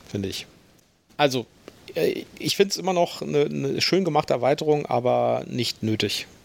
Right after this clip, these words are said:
wenn man irgendwie das, das leichte Spielgefühl erhalten will. Ich würde da, ich bin auch mal gespannt, wie viele Punkte gab's denn da von der Community?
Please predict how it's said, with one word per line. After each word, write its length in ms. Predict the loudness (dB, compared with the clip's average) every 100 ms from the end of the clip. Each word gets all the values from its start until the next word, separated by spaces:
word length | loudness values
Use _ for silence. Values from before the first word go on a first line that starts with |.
| _ -4
wenn 100 | 0
man 540 | 0 0 -2 -2 -4 -8 -16 -20 _ _ -10
irgendwie 460 | -2 0 2 0 -2 -12 -6
das, 280 | -4 -2 -2
das 180 | -2
leichte 320 | 0 0 0 -2
Spielgefühl 440 | 0 0 0 0
erhalten 320 | -2 -2 -6
will. 160 | -6 -6
Ich 160 | -6 -2
würde 200 | 0 0
da, 260 | 0 0
ich 100 | 0
bin 80 | 0
auch 60 | 0
mal 80 | 0
gespannt, 260 | -2 -2
wie 40 | 0
viele 140 | 0
Punkte 220 | 0 0
gab's 160 | 0 0
denn 80 | 0
da 80 | 0
von 120 | 0
der 80 | -2
Community? 480 | 0 0 -2 -4